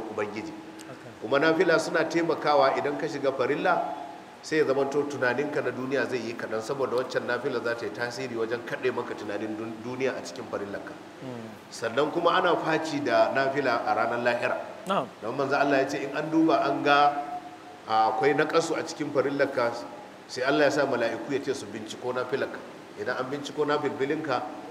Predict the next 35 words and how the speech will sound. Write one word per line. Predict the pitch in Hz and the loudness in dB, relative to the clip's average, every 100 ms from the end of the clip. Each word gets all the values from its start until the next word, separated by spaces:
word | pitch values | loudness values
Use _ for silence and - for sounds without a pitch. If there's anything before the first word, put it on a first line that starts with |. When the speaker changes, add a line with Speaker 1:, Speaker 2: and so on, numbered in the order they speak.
| - | -14
Speaker 1:
sai | - 151 | -6 0
a | 135 | 0
tattoshe | 135 143 143 127 131 | 0 -2 -2 0 0
maka | 135 135 | 0 -2
inda | 127 139 135 127 | -4 -2 -2 -2
aka | 131 | -2
samu | 120 110 123 | -2 -2 0
baraka | 123 120 131 117 113 | 2 2 4 2 0
a | |
cikin | 110 - 131 120 | -4 -8 -8 -4
farilla, | 113 117 101 - - - - - | -4 -2 -4 -6 -10 -14 -16 -8
a | 107 | -4
maka | 123 127 | -2 -2
face-face | 117 101 107 113 101 120 | -4 -4 -4 -4 -4 -2
sai | 127 127 | -2 0
ka | |
wuce. | 151 160 - - - - | 0 -2 -10 -12 -16 -10
Speaker 2:
Na'am. | 135 120 - - - 127 - - | -8 -8 -10 -16 -14 -14 -8 0
Speaker 1:
Saboda | 135 135 | 6 8
haka | 135 | 8
wannan | 135 147 147 139 135 | 4 4 2 0 -2
abu | 123 | 0
ne | 131 | 2
wanda | 143 127 | 2 2
ya | 127 | 2
kamata | 127 123 120 113 95 - - - - - - - - - 113 | 2 0 0 0 -2 -6 -12 -16 -18 -18 -18 -18 -18 -10 4
duk | 165 | 8
wanda | 165 143 | 8 6
ya | 143 | 2
samu | 131 127 | 2 6
dama | 147 160 160 160 - - | 6 6 4 0 -8 -4
ya | 120 | -2
rinka | 139 127 | 0 0
aiwatarwa. | 110 104 104 98 85 - - - - - - - - - 98 | 0 2 0 -2 -4 -10 -14 -16 -18 -18 -18 -18 -18 -12 -2
Na'am. | 110 | 0